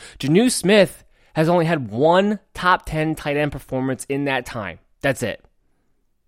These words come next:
This is not somebody who's a must play. This is not somebody who's a must stream for you.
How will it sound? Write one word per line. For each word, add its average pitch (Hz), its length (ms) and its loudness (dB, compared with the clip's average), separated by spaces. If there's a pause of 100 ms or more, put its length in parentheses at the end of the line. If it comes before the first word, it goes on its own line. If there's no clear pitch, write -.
(640)
This 165 100 -2
is 165 140 -6
not 180 260 0
somebody 170 300 -2
who's 147 160 -4
a 147 40 -2
must 147 260 -2
play. 147 140 -4
This 135 100 -6
is 147 60 -8
not 143 200 0
somebody 139 300 -4
who's 131 160 -8
a 123 40 -6
must 123 240 -4
stream 127 500 -4
for 110 140 -10
you. 82 240 -12